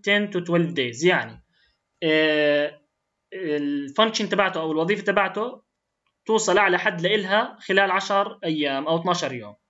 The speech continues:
آه، decreases with half life of about fifteen days. إيش الهاف لايف؟ يعني ال-، المدة اللي بنتخلص فيها من نص الهرمون، أو ال-، الهرمون بيشتغل فيها نص شغله، خلينا نجي نحكي.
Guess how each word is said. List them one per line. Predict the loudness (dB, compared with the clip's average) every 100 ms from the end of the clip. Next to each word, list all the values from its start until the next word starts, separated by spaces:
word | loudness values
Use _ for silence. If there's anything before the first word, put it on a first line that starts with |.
| _ _ _ _ _ _ _ _ _ _ _ _
آه، | -2 4 4
decreases | 2 -2 0 0 0 0
with | 2
half | 2 0 -2 -18 -6
life | 2 6 6 2 -6 -6
of | -2
about | 4 4 4 -4
fifteen | -10 -6
days. | -4 -2
إيش | -2 0
الهاف | -2 0
لايف؟ | 2 2 2
يعني | -2 -2 -2
ال-، | -2 0 0 0 -2 -4 -2
المدة | 0 0 0 -2 -2
اللي | -6 -4
بنتخلص | -2 2 0 0
فيها | -2
من | -2
نص | -2 -2
الهرمون، | -2 -2 -4 -8 -10
أو | -6 -4
ال-، | -4 -2 -2 -2 -6 -10 -16 _ _ _ -14
الهرمون | -2 0 4 2
بيشتغل | 2 -2 -4
فيها | 0 0
نص | 0 -4
شغله، | -8 -8 -12
خلينا | -14 -12 -14
نجي | -16
نحكي. | -18 -20 -20